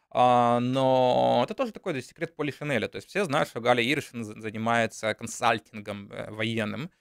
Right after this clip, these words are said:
и предоставлением военных услуг. Если заходим на его сайт Defensive Shield, там даже можно увидеть, что, ну, какие услуги они пред-, предлагают, и что там служат израильские офицеры. В том числе известно, что они тренировали, например, э, грузинскую армию, м,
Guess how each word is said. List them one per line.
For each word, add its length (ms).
и 100
предоставлением 520
военных 240
услуг. 420
Если 180
заходим 300
на 60
его 120
сайт 340
Defensive 340
Shield, 260
там 80
даже 160
можно 240
увидеть, 400
что, 380
ну, 120
какие 220
услуги 280
они 100
пред-, 160
предлагают, 600
и 220
что 340
там 200
служат 240
израильские 380
офицеры. 380
В 80
том 100
числе 300
известно, 340
что 140
они 120
тренировали, 440
например, 580
э, 960
грузинскую 480
армию, 760
м, 500